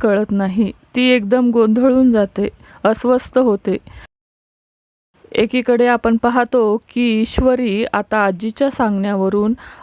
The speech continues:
अर्णव सरांना भेटायला जाते. अर्णव देखील ह्याच विचारात असतो की, "मी आजीला नाही म्हटलोय तर आजी ऐकणार की नाही ऐकणार याच विचारात तो असतो." तर अर्णव मनातल्या मनात विचार करतो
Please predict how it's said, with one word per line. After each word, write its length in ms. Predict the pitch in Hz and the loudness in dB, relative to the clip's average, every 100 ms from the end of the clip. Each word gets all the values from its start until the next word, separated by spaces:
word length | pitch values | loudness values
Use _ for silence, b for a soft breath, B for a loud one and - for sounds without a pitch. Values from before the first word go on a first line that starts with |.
| - | -2
अर्णव 340 | 202 208 233 | 0 2 0
सरांना 520 | 254 240 214 196 190 202 | 0 0 0 0 -2 0
भेटायला 500 | 233 240 185 175 175 | -2 0 0 0 0
जाते. 400 | 196 190 190 - b b b b 214 | -2 -4 -6 -6 b b b b -2
अर्णव 420 | 226 226 262 277 | -2 0 0 0
देखील 480 | 247 247 - 262 254 | -2 -4 -2 0 0
ह्याच 300 | 233 247 - | 0 0 0
विचारात 500 | 240 233 254 247 240 | -8 -2 0 0 0
असतो 540 | 233 - - 240 233 247 | -2 -2 0 2 4 2
की, 240 | _ 262 | _ 0
"मी 180 | 247 254 | 4 4
आजीला 560 | 226 202 185 226 240 | 4 0 -4 -4 -2
नाही 400 | 233 226 202 240 | 0 0 -2 0
म्हटलोय 600 | 247 226 214 208 196 190 226 B B B B - 254 | 0 0 -2 0 0 0 -4 B B B B -4 0
तर 100 | 240 | 2
आजी 340 | 220 190 233 | 2 0 0
ऐकणार 600 | 226 202 - 220 220 220 - | 0 0 0 0 0 0 -2
की 100 | 254 | 0
नाही 400 | 240 220 196 233 | 2 2 0 0
ऐकणार 540 | 240 202 - 202 208 214 | 0 0 -4 -6 -4 -4
याच 360 | 226 226 254 - | -2 0 0 -2
विचारात 440 | 208 - 196 185 - - | -4 0 0 0 -2 -2
तो 100 | 190 | 0
असतो." 460 | 196 - 190 180 247 | 0 -4 -4 -2 2
तर 160 | 262 | 2
अर्णव 440 | 254 226 226 240 254 | 4 2 2 2 4
मनातल्या 460 | 247 233 233 254 | 4 2 2 2
मनात 280 | 240 226 226 240 | 2 2 2 0
विचार 340 | 233 262 240 | -2 0 0
करतो 680 | 233 233 226 240 202 220 | 2 0 2 2 4 2